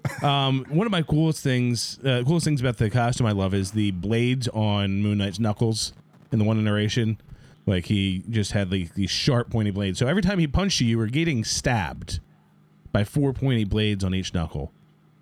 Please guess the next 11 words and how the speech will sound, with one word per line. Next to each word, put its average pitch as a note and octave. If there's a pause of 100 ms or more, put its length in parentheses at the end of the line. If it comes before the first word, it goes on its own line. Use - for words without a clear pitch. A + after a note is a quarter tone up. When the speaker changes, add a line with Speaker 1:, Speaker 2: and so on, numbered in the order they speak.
Speaker 2:
Uh, F#2 (580)
it's -
all, D3+
everything A#3
about F3
him D#3+
is A#2+
about A#2
violence A#2+
and G#2+
hurting. F2+